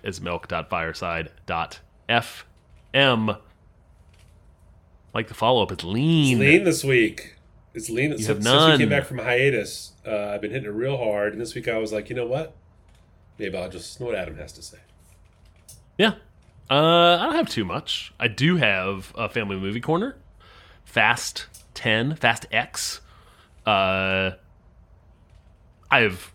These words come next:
Speaker 1: expressed my love <laughs> for the Fast and the Furious series on this podcast many times. Fast X was, uh, over the line in terms of,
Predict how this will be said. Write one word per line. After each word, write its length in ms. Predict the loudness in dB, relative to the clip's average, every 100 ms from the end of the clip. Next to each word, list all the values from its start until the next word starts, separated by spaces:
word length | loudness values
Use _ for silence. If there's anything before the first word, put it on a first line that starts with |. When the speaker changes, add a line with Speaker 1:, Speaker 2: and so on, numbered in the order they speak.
| -6
Speaker 1:
expressed 520 | -6 -2 -2 -2 -2
my 100 | -4
love 300 | -4 -2 -4
<laughs> 0 |
for 720 | -4 -2 -2 -2 -8 -6 -4
the 80 | 0
Fast 280 | 2 2 -2
and 60 |
the 40 | -4
Furious 380 | -2 0 -2 -2
series 420 | -4 -2 -4 -4 2
on 200 | 4 4
this 160 | 0
podcast 540 | 0 -2 -2 -4 -4 -2
many 320 | 2 4 2
times. 640 | 0 -4 -6 -8 -10 -12 -16 -20 -20 -20 -4
Fast 280 | 2 2 4
X 220 | 0 0
was, 680 | -4 -2 -2 -6 -4 -6 -8 -16 _ -2
uh, 520 | 0 0 0 -2 -4 -8 -8 2
over 440 | 6 6 6 2
the 540 | 2 -2 0 0 0 -2
line 720 | -2 -2 0 -2 -4 -6 -8
in 100 | -8
terms 400 | -6 -6 -6 -6
of, 560 | -4 -4 -4 -10 -16